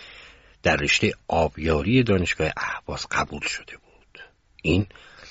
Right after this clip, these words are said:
برای اون که بیشتر وقتش رو صرف مطالعات دینی و ایدئولوژیک می‌کرد،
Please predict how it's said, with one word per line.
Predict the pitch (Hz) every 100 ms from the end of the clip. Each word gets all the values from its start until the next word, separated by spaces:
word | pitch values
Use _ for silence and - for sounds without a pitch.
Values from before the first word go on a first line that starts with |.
| -
برای | 78 85 123
اون | 123 120
که | 117
بیشتر | 101 95 113 107
وقتش | 104 98 - - 92
رو | 101 92 90
صرف | - 85 82 -
مطالعات | 80 - 73 73 76 -
دینی | 80 76 73 78 95
و | 95
ایدئولوژیک | - 71 73 69 69 78 127 -
می‌کرد، | - - 87 101 90 -